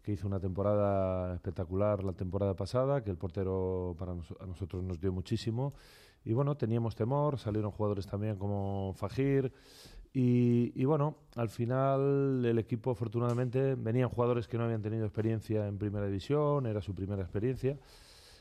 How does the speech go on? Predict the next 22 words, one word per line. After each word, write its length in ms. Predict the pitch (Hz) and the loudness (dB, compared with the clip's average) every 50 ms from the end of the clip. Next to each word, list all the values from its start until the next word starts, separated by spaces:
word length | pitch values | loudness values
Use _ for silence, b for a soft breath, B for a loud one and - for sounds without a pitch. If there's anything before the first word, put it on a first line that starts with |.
| B B - _ | B B -4 _
Y 260 | 131 131 131 127 123 | 4 4 6 6 6
las 140 | 120 120 - | 4 2 2
prestaciones 500 | - 117 107 - 110 - 117 117 117 117 | 2 -2 0 0 -2 0 2 2 4 4
del 100 | 113 104 | 2 2
equipo 460 | 101 90 110 104 117 113 110 104 92 | 2 0 -2 0 2 2 2 2 0
son 160 | 76 101 95 | -2 -4 -4
fantásticas. 640 | 87 95 90 85 92 87 - 90 76 82 78 - - | -4 -4 -4 -4 -6 -6 -6 -8 -6 -6 -6 -6 -4
No, 320 | 95 104 113 113 107 104 | -2 0 2 2 2 0
no 160 | 104 107 117 113 | 0 -2 -2 -2
nos 140 | 107 98 | -2 -4
podíamos 360 | - - 95 101 101 101 95 - | -2 0 0 0 0 0 -2 -4
imaginar 460 | 98 101 98 - 107 95 101 107 107 | -4 -4 -4 -4 -2 -2 -2 -2 -2
y 80 | 113 | -2
en 60 | 95 90 | -4 -4
este 120 | - - | -4 -4
momento, 300 | 98 98 98 90 110 98 | -2 -2 -2 -2 -4 -4
pues, 240 | 90 104 90 - - | -4 -6 -8 -8 -12
lógicamente 580 | 104 104 101 87 85 87 90 92 98 95 107 | -8 -8 -8 -6 -6 -6 -4 -4 -2 -2 -2
somos 240 | 101 - 104 104 98 | -4 -2 -4 -6 -6
felices 380 | - 98 92 104 - 113 98 - | -6 -6 -8 -6 -4 -6 -6 -6
porque 480 | - - 90 78 - 92 87 87 87 | -8 -10 -10 -8 -6 -6 -4 -4 -4
estar 380 | 85 82 - - 98 98 95 | -4 -6 -4 -4 -4 -2 -4